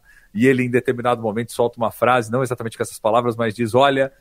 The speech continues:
é preciso lidar com quem a gente sabe que é difícil, basicamente, e olha pra Lira naquele momento." O que que ele quis transparecer com essa imagem toda, né?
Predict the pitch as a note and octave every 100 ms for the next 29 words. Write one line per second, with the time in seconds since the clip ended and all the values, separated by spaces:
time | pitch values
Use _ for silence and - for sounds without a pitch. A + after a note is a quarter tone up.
0 | _ - A2+ C3 - C3 C3 B2 G2+ A#2+
1 | - A#2 A#2+ A2 A2 - A#2 - A2+ A2
2 | - G2 - F#2 E2+ F2 - E2 E2 -
3 | D3 A#2+ B2 A#2 A#2 G#2+ F#2+ G2+ F#2 F#2+
4 | - F#2+ F#2 F2 - - - B3 A3 -
5 | E3 D#3+ - - - - D#3+ D#3+ - E3+
6 | D3+ C3+ - C#3 C#3+ C#3 A#2+ - A2+ A2+
7 | G#2+ G#2+ G#2 G2+ F#2+ F#2 G2 C3+